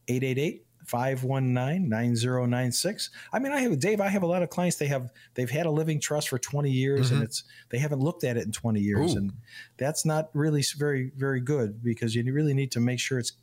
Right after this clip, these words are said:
Speaker 1: compliant and it's up to date and it's the way you want it. Um, so, uh, having a trust is great, you know, but making sure it's compliant is another, <laughs> is, is even better. So,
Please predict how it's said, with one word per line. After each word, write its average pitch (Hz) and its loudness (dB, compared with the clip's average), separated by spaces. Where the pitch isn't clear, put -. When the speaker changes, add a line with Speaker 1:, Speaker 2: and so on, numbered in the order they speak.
Speaker 1:
compliant 131 -2
and 120 0
it's 104 0
up 123 -2
to 113 -4
date 139 -4
and 117 0
it's 117 -2
the 120 -2
way 127 2
you 127 2
want 135 2
it. - -6
Um, 110 -2
so, 110 -2
uh, 110 0
having 156 0
a 139 -2
trust 175 -2
is 127 2
great, 151 -2
you 123 0
know, 110 2
but 113 -2
making 143 -2
sure 143 0
it's 123 -2
compliant 127 -2
is 120 -2
another, 123 0
<laughs> 123 0
is, 117 0
is 131 0
even 120 0
better. 110 0
So, 110 0